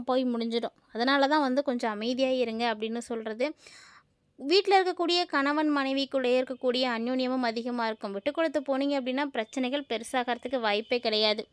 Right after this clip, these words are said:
So, முடிஞ்ச அளவுக்கு விட்டு கொடுத்து போங்க. இந்த காலகட்டங்கள்ல இன்னுமே உங்களுக்கு நல்லது நடக்கிறதுக்கு, இந்த கிரக மாற்றத்தால ஏற்படக்கூடிய பாதிப்புகள் குறையறதுக்கு, பிரச்சனைகள் தீர்றதுக்கு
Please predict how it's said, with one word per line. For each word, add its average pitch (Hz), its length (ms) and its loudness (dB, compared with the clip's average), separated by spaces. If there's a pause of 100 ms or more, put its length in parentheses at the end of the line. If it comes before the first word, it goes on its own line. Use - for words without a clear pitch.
So, - 200 -2
முடிஞ்ச 349 300 2
அளவுக்கு 269 380 4
விட்டு 240 260 2
கொடுத்து 226 300 0
போங்க. 220 300 -2 (680)
இந்த 339 240 2
காலகட்டங்கள்ல 294 840 2 (200)
இன்னுமே 370 460 2
உங்களுக்கு 311 340 2
நல்லது 254 360 2
நடக்கிறதுக்கு, 226 680 0 (160)
இந்த 240 160 -2
கிரக 240 280 2
மாற்றத்தால 320 580 4
ஏற்படக்கூடிய 254 680 2
பாதிப்புகள் 277 720 2
குறையறதுக்கு, 233 580 -2 (100)
பிரச்சனைகள் 330 640 -2
தீர்றதுக்கு 240 520 -2